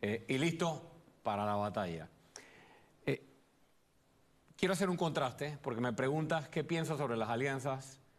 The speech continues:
y veo la nota y la entrega tan completa de UFAMANÍA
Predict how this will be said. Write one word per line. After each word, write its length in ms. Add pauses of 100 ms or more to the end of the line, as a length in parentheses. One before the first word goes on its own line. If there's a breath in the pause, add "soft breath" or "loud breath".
(400 soft breath)
y 520
veo 280
la 140
nota 400
y 80
la 120
entrega 480
tan 120
completa 520
de 100
UFAMANÍA 720